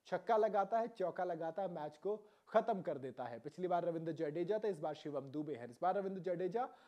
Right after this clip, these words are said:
नॉन स्ट्राइकर end पे थे, देख रहे थे। शायद अब एहसास हो गया होगा कि कैसा लगता है सामने से देखना जब बल्लेबाज एक छक्का, एक चौका लगाकर मैच खत्म करता है। हालांकि वो फाइनल था और ये पहला मैच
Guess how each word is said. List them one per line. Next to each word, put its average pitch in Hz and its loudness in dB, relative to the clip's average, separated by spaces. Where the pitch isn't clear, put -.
नॉन 180 -2
स्ट्राइकर 175 0
end 202 2
पे 160 -2
थे, 202 0
देख 226 -2
रहे 147 0
थे। 117 -10
शायद 208 2
अब 202 4
एहसास 196 2
हो 180 0
गया 196 2
होगा 196 2
कि 208 -6
कैसा 180 -2
लगता 170 -4
है 185 2
सामने 170 -2
से 170 -8
देखना 151 -4
जब 165 0
बल्लेबाज 165 2
एक 180 -2
छक्का, 180 0
एक 180 2
चौका 156 0
लगाकर 160 0
मैच 165 -4
खत्म 143 -6
करता 123 -10
है। 127 -2
हालांकि 147 -4
वो 147 -4
फाइनल 143 -6
था 190 -6
और 196 -2
ये 202 -2
पहला 160 -6
मैच 113 -14